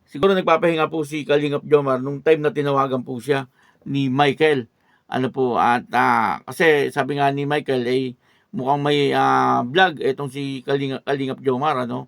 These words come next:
Mukhang may shooting, ano po, para doon sa, ah, Jomcar. Ano, at dito nga po ay, ah, bagamat siya ay siguro ay nagpapahinga, subalit hindi po siya makatanggi dito kay, ah, Michael kasi isa po ito sa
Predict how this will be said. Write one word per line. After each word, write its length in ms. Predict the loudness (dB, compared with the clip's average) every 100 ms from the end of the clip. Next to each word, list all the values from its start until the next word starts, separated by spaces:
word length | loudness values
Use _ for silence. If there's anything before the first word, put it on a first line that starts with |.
| _ _ _ _
Mukhang 300 | -10 -4 -2
may 100 | -2
shooting, 540 | 0 -4 -2 -2 -2
ano 140 | -6 -4
po, 180 | -4
para 240 | 0 0 0
doon 320 | -2 -2 -4
sa, 280 | -6 -2 -2
ah, 180 | 0 0
Jomcar. 600 | 4 2 4 4 4 -2 -18 _
Ano, 340 | -6 -4 -2 -2
at 260 | 0 -2
dito 260 | -2 -4 2
nga 140 | 2
po 240 | 2 -2 2
ay, 260 | 2 2
ah, 440 | 0 0 -2 -6 -10 _ _ _ _ _ _ _ _ _
bagamat 380 | -6 -2 2 2
siya 260 | 4 4 4
ay 80 |
siguro 260 | 0 0 0
ay 100 | 0
nagpapahinga, 680 | 0 2 4 4 4 2 -2 _ _ _
subalit 400 | 0 2 2 0
hindi 240 | -4 -4
po 160 | -4 -6
siya 320 | -2 2 2
makatanggi 680 | 2 0 2 0 4 4 4 -4 _ _ _
dito 360 | -10 0 2
kay, 280 | 4 4 4
ah, 200 | 4 4
Michael 380 | 4 2 2 0
kasi 300 | 0 0 0
isa 160 | 0 -4
po 240 | -4 -6
ito 160 | -4 -4
sa 440 | 0 2 2 -2